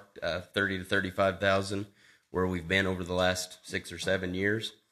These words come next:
Our statewide spring hunt success is, was sixty percent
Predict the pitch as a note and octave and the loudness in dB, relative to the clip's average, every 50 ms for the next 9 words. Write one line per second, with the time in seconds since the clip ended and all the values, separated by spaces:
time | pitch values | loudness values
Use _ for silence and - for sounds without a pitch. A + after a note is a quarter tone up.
0 | _ - - _ _ _ _ _ _ _ _ _ - - G#2 G#2+ G#2 G2+ G2+ - | _ -20 -20 _ _ _ _ _ _ _ _ _ 0 4 6 8 8 6 4 2
1 | - - A#2 A#2 A2+ - G#2+ A2 A2 A2 A2 A2 G#2+ - - - - - - A2 | 6 6 6 6 6 4 6 6 6 6 4 2 -6 -6 -4 -4 -4 2 4 6
2 | A2+ A2+ A2 A2 A2+ A2+ A2 - - - G2 - - - G#2+ A2 A2+ A#2 A#2+ - | 6 6 4 4 4 2 2 2 0 -4 -4 -2 -2 4 6 6 6 6 4 2
3 | - F2 F2+ F2 - - - - F2+ F2+ - - - A2 - - - G2+ - - | 0 -2 -4 -6 -6 -8 -8 -8 -4 -2 0 2 2 2 0 0 -6 -8 -8 -8
4 | F#2+ F#2 - A2 A2 A2+ A2 | -8 -2 0 2 2 2 0